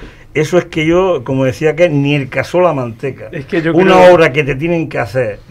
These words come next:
Speaker 1: gratis, porque tienen que hacerla, que tiene que estar ya hecha,
Speaker 2: Es que
Speaker 1: pero
Speaker 2: hemos
Speaker 1: tienen
Speaker 2: pu-
Speaker 1: que hacerla, y que tú te metas, porque eso luego tiene un mantenimiento.
Speaker 2: Mucho.
Speaker 1: Luego eso vamos a ver a cómo sale el metro cúbico de ese agua. O sea,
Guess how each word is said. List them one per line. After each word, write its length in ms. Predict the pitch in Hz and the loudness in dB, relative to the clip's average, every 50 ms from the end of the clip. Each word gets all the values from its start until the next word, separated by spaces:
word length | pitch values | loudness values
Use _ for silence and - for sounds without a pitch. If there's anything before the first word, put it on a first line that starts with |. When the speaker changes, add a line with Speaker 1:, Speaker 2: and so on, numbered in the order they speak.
| 110 113 113 | -16 -10 -2
Speaker 1:
gratis, 500 | 139 151 165 170 - - - 104 90 - - - - - - - - - - - - - - - | 0 2 2 2 0 -2 -8 -20 -20 -20 -20 -18 -16 -16 -14 -14 -14 -16 -16 -18 -20 -20 -12 -6
porque 300 | - 127 127 - - 123 | -4 -4 -4 -4 -8 -8
tienen 320 | 110 151 165 185 180 143 | -6 -2 -2 -2 -2 -2
que 80 | 127 147 | -4 -6
hacerla, 380 | 135 - 165 170 165 156 143 113 | -4 -2 -2 -2 0 0 -4 -4
que 80 | 139 127 | -4 -8
tiene 180 | 127 156 190 | -6 -6 -6
que 80 | 196 190 | -4 -4
estar 280 | 180 - - 185 185 | -4 -2 0 0 0
ya 160 | 175 151 147 175 | 0 0 0 0
hecha, 260 | 196 - - 104 85 - - - - - - | -2 -2 -8 -16 -18 -18 -20 -20 -20 -20 -18
Speaker 2:
Es 100 | - 135 | -18 -12
que 120 | - - 180 175 - | -6 -2 -2 0 0
Speaker 1:
pero 140 | - - | 0 0
Speaker 2:
hemos 100 | 147 131 | 0 0
Speaker 1:
tienen 240 | 120 180 185 202 196 | 0 0 0 0 0
Speaker 2:
pu- 40 | 156 | 0
Speaker 1:
que 80 | - 175 | 0 0
hacerla, 380 | 151 135 165 151 147 127 - - - | 2 2 2 0 0 -2 -4 -6 -4
y 120 | 156 165 | -4 -4
que 180 | 135 131 160 151 | -2 0 -2 -2
tú 260 | 117 - - 208 175 | -2 -2 -6 -6 -2
te 140 | 156 185 170 | 0 2 2
metas, 400 | 165 185 196 185 156 175 165 - - | 2 2 0 2 2 0 0 0 -2
porque 180 | 131 120 107 127 | -6 -6 -6 -6
eso 120 | 123 151 | -6 -4
luego 220 | 147 151 156 160 147 | -4 -2 -4 -4 -4
tiene 160 | 143 165 185 | -6 -6 -6
un 120 | 180 156 | -4 -4
mantenimiento. 800 | 143 131 120 95 131 110 110 123 165 220 226 175 - 120 104 - - | -6 -8 -8 -10 -12 -10 -8 -6 -6 -6 -6 -8 -10 -12 -12 -12 -10
Speaker 2:
Mucho. 380 | 147 139 151 143 131 135 - 127 131 | -8 -6 -6 -6 -6 -8 -10 -10 -4
Speaker 1:
Luego 380 | 143 147 156 160 165 175 185 | -2 2 2 4 4 4 4
eso 180 | 180 - 196 190 | 4 2 2 2
vamos 420 | 175 180 180 180 180 175 175 175 | 4 4 4 4 4 4 4 4
a 40 | 185 | 4
ver 100 | 196 220 | 4 2
a 180 | 208 160 139 120 | 0 -2 -4 -4
cómo 240 | 151 165 170 165 | -4 -4 -2 -2
sale 460 | 135 - - 160 165 170 190 208 220 - - - - - - - - - | -4 -2 -2 -2 0 0 -2 -4 -6 -10 -18 -20 -20 -20 -20 -18 -10 -8
el 140 | 120 120 123 | -6 -4 -2
metro 340 | 131 151 147 139 135 127 120 | -2 -2 -2 -4 -6 -4 -4
cúbico 420 | 170 247 240 180 131 117 127 123 | -4 -6 -6 -6 -6 -6 -6 -6
de 80 | 120 120 | -6 -6
ese 180 | - - - | -6 -4 -2
agua. 360 | 170 226 220 170 131 104 - - _ - - - - - - | -2 -2 -2 -4 -4 -6 -10 -14 _ -20 -20 -20 -20 -20 -10
O 40 | 110 | -4
sea, 260 | 107 135 117 98 | -2 -2 -2 -2